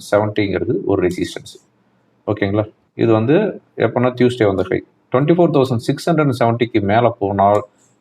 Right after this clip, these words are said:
ட்வென்டி ஃபோர் தௌசண்ட் செவன் ஹண்ட்ரட் ஃபிஃப்டிங்கிறது ஒரு ரெசிஸ்டன்ஸ்.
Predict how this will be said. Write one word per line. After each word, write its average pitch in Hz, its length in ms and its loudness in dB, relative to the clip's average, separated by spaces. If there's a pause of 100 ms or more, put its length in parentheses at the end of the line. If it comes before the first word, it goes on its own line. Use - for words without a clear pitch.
ட்வென்டி 135 260 0
ஃபோர் 139 160 2
தௌசண்ட் 110 380 0 (960)
செவன் 135 340 2
ஹண்ட்ரட் 123 300 -2
ஃபிஃப்டிங்கிறது 117 600 0 (180)
ஒரு 104 200 0
ரெசிஸ்டன்ஸ். 87 500 -6